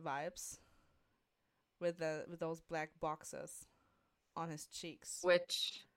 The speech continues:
Speaker 1: Number nine.
Speaker 2: Oh, nine?
Speaker 1: Yeah.
Speaker 2: Yes. That makeup, fantastic.
Speaker 1: Yes. Love that.
Speaker 2: Um,
Speaker 1: I mean
Speaker 2: I don't, I don't know if anybody saw, I mean, obviously we don't have a picture right now, but the picture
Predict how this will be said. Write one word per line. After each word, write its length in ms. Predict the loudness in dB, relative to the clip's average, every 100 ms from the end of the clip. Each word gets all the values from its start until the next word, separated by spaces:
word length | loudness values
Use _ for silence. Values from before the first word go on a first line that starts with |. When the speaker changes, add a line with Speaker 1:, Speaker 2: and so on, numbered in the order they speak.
| _
Speaker 1:
Number 260 | -8 -6 -4
nine. 480 | -6 -6 -6 -12 -14 8
Speaker 2:
Oh, 120 | 12
nine? 520 | 12 12 10 10 6 4
Speaker 1:
Yeah. 140 | -2 -8 _ _ _ 6
Speaker 2:
Yes. 440 | 10 10 8 -4 -8 _ _ _ 12
That 320 | 12 12 12
makeup, 540 | 8 6 8 8 8 4 -8 -20 -20 _ -6
fantastic. 580 | -2 0 0 -2 -4 -6 -10 -8
Speaker 1:
Yes. 400 | -4 -4 -4 -16 -20 _ _ _ _ -8
Love 220 | -6 -4
that. 360 | 0 4 4 2
Speaker 2:
Um, 180 | -4 -2
Speaker 1:
I 40 |
mean 180 | 2 10
Speaker 2:
I 40 | 12
don't, 140 | 12
I 120 | 12
don't 120 | 12
know 100 | 12
if 100 | 12
anybody 680 | 12 12 12 8 6 6 4 2 -16 -20 _ _ _ _ _ _ 0
saw, 240 | 10 12 12
I 60 |
mean, 140 | 8 8
obviously 360 | 8 8 6
we 60 | 4
don't 120 | 6
have 80 | 4
a 40 | 2
picture 320 | -2 4 6
right 180 | 8 6
now, 320 | 2 2 2
but 260 | 6 6 4 -6 -20 -20 -20 -20 -20 -20 -20 -20 -20 -20 -20 -20 -10 -8
the 60 |
picture 640 | 0 6 6 6 10 12